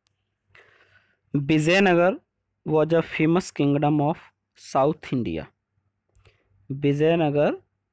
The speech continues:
was a famous kingdom of South India. विजयनगर दक्षिण भारत का एक प्रसिद्ध नगर था। राजा कृष्णदेव राय was the ruler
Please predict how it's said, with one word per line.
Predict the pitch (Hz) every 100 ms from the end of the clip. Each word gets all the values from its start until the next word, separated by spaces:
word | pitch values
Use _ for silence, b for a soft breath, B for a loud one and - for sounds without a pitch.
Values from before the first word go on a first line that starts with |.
| -
was | 135 135 139
a | 151 359 _ _ _ _ _ _
famous | - 160 180 226
kingdom | - 143 113 113 190 262
of | 143 175 -
South | 131 135 240 - - _ _ 127
India. | 110 95 71 - _ _ _ _ b b b b b
विजयनगर | 139 147 170 175 165 202 - _ _ _ _ _
दक्षिण | 151 151 - - 247 233
भारत | 151 139 - -
का | 147
एक | - 151 214 _ _ _ _ _ _ _ _ _ _ _ _ _ -
प्रसिद्ध | 175 - 214 208
नगर | 208 147 131 147
था। | - - 73 - _ _ _ _ _ _ _ _ _ _ _ _ 147
राजा | 143 170 175 -
कृष्णदेव | 214 - 254 220 170 160
राय | 143 135 233 - _ _ _ _ _ -
was | 143 139 147
the | 147 143
ruler | 151 156